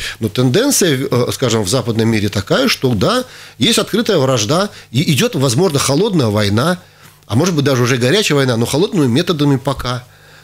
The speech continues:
То есть я лично так считаю. И действительно идет, э, мягко выражаясь, взаимодействие, а просто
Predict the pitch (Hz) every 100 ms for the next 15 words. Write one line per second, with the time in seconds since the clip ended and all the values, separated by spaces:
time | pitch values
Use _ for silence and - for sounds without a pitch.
0 | - 127 110 143 220 - 123 131 - 123
1 | 123 120 123 127 135 107 - _ _ _
2 | _ _ - - 107 - 190 214 202 135
3 | - - - 113 131 196 - 113 - 127
4 | 156 - 135 120 113 104 131 131 120 220
5 | - 117 113 - 185 - 117